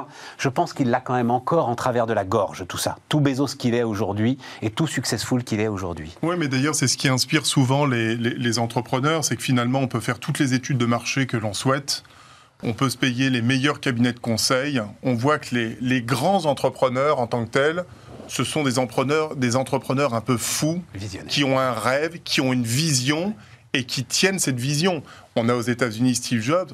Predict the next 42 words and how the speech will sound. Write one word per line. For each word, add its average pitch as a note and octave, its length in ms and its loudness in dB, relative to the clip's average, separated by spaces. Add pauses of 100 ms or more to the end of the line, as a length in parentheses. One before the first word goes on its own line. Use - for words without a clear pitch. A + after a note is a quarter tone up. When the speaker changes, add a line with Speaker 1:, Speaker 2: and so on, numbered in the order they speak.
(120)
Speaker 2:
on A2 140 0
a A2 100 2
Elon B2 160 2
Musk, G3+ 420 2
hein, C3+ 80 0
dans A#2 80 -2
son A#2+ 160 -2
style. A#2 300 -2
Speaker 1:
Alors, - 60 -4
Speaker 2:
Enfin, B2+ 200 4
Speaker 1:
il - 60 -10
faut F3 140 -4
voir, F#3 280 0
Speaker 2:
ah. F3 40 4
Speaker 1:
allez G3+ 160 -2
voir G3 280 2
sur D3 160 -2
le C#3+ 120 0
compte F3 360 -2
de A#2 360 0
Steve B2 240 -2
Jobs, B3 340 0
allez F#3+ 180 2
Speaker 2:
Ouais. C#3+ 60 2
Speaker 1:
voir - 180 2
ce F3 80 -2
tweet. E4+ 440 -2 (360)
Et E3+ 240 0
la D#3+ 140 2
première B3 500 0
des F3 100 -2
réponses, F3 340 -2
c'est F3 160 -2
Elon E3 160 0
Musk G#3 500 -2
qui - 100 0
se - 140 2
met A#3+ 80 4
une G3+ 140 -2
petite G#3+ 320 -2
médaille G3+ 420 2
de. A3+ 300 0